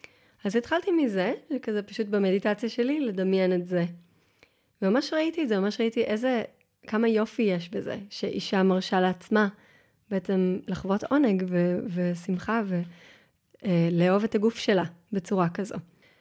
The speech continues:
ואז לאט לאט התחלתי גם, עוד לא לעשות את זה, אבל לדמיין את עצמי מענגת את עצמי עם הילה כזו של קדושה מסביבי. השלב הבא היה ממש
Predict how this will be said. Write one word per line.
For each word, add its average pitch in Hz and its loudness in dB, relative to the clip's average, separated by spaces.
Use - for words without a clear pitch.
ואז 269 0
לאט 247 0
לאט 247 0
התחלתי 214 0
גם, 208 2
עוד 202 0
לא 190 2
לעשות 175 -2
את 285 -2
זה, 277 0
אבל 233 2
לדמיין 185 2
את 269 -2
עצמי 208 -2
מענגת 190 2
את 170 -4
עצמי 196 0
עם 202 4
הילה 190 2
כזו 185 -2
של 180 -4
קדושה 175 -2
מסביבי. 170 0
השלב 208 0
הבא 208 0
היה 196 0
ממש 196 0